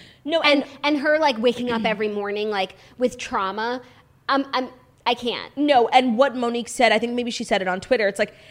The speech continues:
Speaker 1: it, of course, Monique feels it was not second degree assault because they were both fighting with each other. And maybe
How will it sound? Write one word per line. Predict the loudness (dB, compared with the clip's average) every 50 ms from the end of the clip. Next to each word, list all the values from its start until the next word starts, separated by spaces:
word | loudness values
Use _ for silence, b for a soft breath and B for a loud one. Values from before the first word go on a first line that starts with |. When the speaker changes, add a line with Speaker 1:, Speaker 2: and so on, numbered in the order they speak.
| B B B
Speaker 1:
it, | -4 -4 -4 -4 -12 _ _ _ _ _ _ _ _ _ -8
of | -6 -4
course, | 0 0 0 0
Monique | 0 0 4 4 4 4 4 0 -2
feels | 0 2 4 4 4 2
it | 0 -4
was | 2 2 2 2 2 0
not | -2 0 0 0 0 -2 -4 -6 -14 _ _
second | -18 -12 -4 -2 -2 -2 -2 -2
degree | -4 -4 -4 -2 -4 -4
assault | -4 0 2 2 2 2 0
because | -2 -2 2
they | 4 4
were | 4 4 6
both | 6 4 4 4 2 2
fighting | 2 2 2 0 -2
with | -4 -4
each | -6 -4 -2 0
other. | 0 2 2
And | 0 0 -2 -2 0 0
maybe | 0 0 0 0 -2 -2 -2 -4